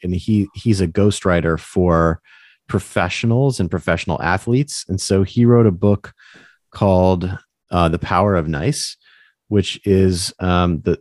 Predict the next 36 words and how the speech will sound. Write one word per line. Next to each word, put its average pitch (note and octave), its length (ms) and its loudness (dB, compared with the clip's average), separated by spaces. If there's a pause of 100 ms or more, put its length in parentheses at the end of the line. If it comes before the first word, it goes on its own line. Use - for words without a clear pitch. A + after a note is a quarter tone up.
(120)
the, D#2 320 0 (800)
I G#3 40 -4
don't G3+ 100 -2
know, A2+ 200 0
it's - 260 -14 (120)
sort G#2+ 220 -4
of F#2 60 -2
the - 60 -4
principles A2+ 800 2
espoused G2+ 640 0
by F2 140 2
a F2 60 -2
sports - 400 -4
agent C3 440 2 (580)
who, G2 460 2
um, F2 260 0
was E2+ 180 -2
Cal F2+ 300 0
Ripken's F#2 500 -2
agent, G2+ 380 2
among F2 300 2
other, E2+ 400 0 (180)
you F#2 80 -2
know, E2 100 2
pro F2 300 0
athletes. A#2+ 480 -2
And F#2 140 -4
so G2+ 400 2 (1000)
that D3+ 240 0
was G3+ 140 -4
the E3+ 80 -2
first C#3 280 -2
book B2+ 220 0
that G#2 140 0
I A2+ 100 2
read F#2+ 340 0